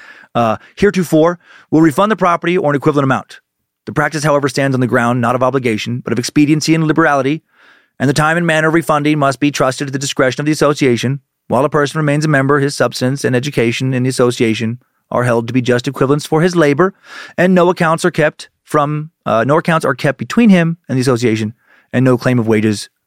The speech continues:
accrues to him in case of subsequent withdrawal. That was all a real nice way of saying,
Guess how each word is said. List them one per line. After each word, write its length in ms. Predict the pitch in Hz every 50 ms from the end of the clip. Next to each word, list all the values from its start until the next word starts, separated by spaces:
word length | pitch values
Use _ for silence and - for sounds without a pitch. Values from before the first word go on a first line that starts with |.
| _ _ -
accrues 300 | 107 - - 135 123 107
to 80 | - 117
him 120 | 113 107
in 80 | 104 101
case 260 | - 107 101 98 -
of 100 | 98 - - - _ _ _
subsequent 500 | _ - 117 101 101 101 - 113 - -
withdrawal. 360 | - 98 - - 98 85 - - - - - -
That 140 | 247 294
was 100 | 339 349
all 120 | 320 294 262
a 40 | 214
real 140 | 208 208
nice 260 | 190 180 165 156 - -
way 140 | 147 139
of 100 | 131 123
saying, 280 | - - 139 127 120